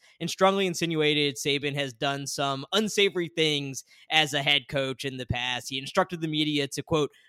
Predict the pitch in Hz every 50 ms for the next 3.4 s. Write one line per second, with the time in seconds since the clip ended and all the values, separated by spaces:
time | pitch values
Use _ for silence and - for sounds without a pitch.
0 | _ - 135 - 170 185 202 214 202 160 180 180 180 - 165 165 160 160 156 160
1 | - - - 135 147 147 151 - - 135 127 - - 139 165 170 160 156 151 151
2 | 147 147 135 143 139 139 135 131 - - 113 110 - - 95 - 113 101 98 -
3 | 113 113 101 95 - 101 92